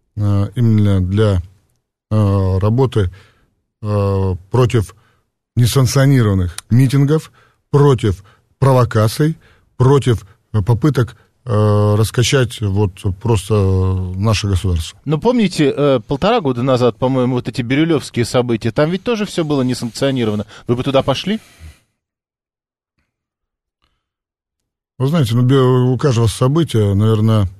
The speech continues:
Speaker 1: э, есть свои истоки. И всё-таки бирюлёвское событие, оно связано было, э, с бытовым случаем, с бытовым случаем, э, с тем, тоже с позицией граждан, э, связанных действительно с убийством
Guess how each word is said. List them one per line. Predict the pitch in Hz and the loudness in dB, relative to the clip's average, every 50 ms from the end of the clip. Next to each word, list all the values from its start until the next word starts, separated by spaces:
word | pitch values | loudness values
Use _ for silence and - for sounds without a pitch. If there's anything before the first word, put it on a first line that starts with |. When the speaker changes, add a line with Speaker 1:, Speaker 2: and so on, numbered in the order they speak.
| _ _ _ - | _ _ _ -8
Speaker 1:
э, | 113 107 101 101 101 98 95 95 95 | -4 -2 -2 0 0 0 0 0 0
есть | 95 110 135 120 - - - - - - - | 2 2 2 0 -2 -4 -10 -20 -20 -18 -8
свои | - 113 117 117 117 | -2 0 0 2 0
истоки. | 104 - - 113 98 87 - - 85 80 - _ _ _ _ _ _ _ _ _ - | 0 -2 -2 -2 -2 -2 -4 -8 -12 -12 -14 _ _ _ _ _ _ _ _ _ -4
И | 104 | -4
всё-таки | 101 - - 117 101 - - 117 113 107 | -4 -2 -2 -4 -4 -2 -2 -2 0 0
бирюлёвское | 104 98 110 107 123 135 135 - - - 120 101 | 0 0 0 2 2 2 0 0 -2 -2 -2 -2
событие, | - 123 120 139 156 135 - 113 | 0 -2 0 0 0 -2 0 0
оно | 104 107 110 | 0 2 0
связано | 98 - - 127 127 113 98 101 104 107 107 | 0 -2 -2 0 0 0 0 0 0 0 0
было, | 104 117 120 117 113 107 98 87 - - - - - _ - _ - - | 2 2 2 2 2 2 0 -2 -4 -10 -20 -20 -20 _ -20 _ -10 -6
э, | 113 104 104 101 98 | -2 0 0 0 0
с | 92 90 | 0 0
бытовым | 95 107 113 - 127 123 120 117 98 90 90 - - _ _ _ _ _ | 2 0 2 2 2 2 2 2 0 0 -2 -6 -14 _ _ _ _ _
случаем, | - 123 135 139 - - 123 113 107 101 92 - - _ _ _ _ _ _ - | 0 0 0 2 2 0 2 2 2 0 -2 -6 -16 _ _ _ _ _ _ -6
с | - | -2
бытовым | 101 107 104 110 110 110 110 101 | 0 0 0 0 2 2 2 0
случаем, | - - 113 101 - - 104 98 98 98 98 95 95 95 95 95 95 95 90 | 0 0 -2 -2 0 -2 -2 0 0 0 0 0 0 0 0 0 0 -2 -2
э, | 85 | -4
с | 85 - - _ _ _ _ - | -6 -10 -16 _ _ _ _ 0
тем, | 127 120 107 98 | 0 2 0 0
тоже | 92 117 117 98 92 | 0 -2 0 0 0
с | 87 | -2
позицией | - - 123 123 131 123 - - 104 95 | -2 -2 0 0 0 0 -2 -2 -2 -2
граждан, | 87 92 110 131 135 123 110 113 104 98 92 - - _ _ _ _ _ _ _ - | 0 0 0 2 2 2 2 0 0 0 -2 -6 -14 _ _ _ _ _ _ _ -8
э, | - 101 98 98 98 95 95 95 95 95 90 | -4 -2 -2 0 0 0 0 0 0 0 -2
связанных | - - 117 110 101 92 101 101 98 85 82 - - _ _ _ _ _ _ _ _ - | -2 0 0 0 2 2 0 0 0 -2 -4 -8 -14 _ _ _ _ _ _ _ _ -16
действительно | - 90 87 92 95 - - 127 117 98 | -14 -8 -6 -6 -6 -4 -2 0 0 0
с | 85 - | 0 0
убийством | 113 110 113 110 95 - 104 92 82 | 0 2 2 0 0 -2 -2 -2 -4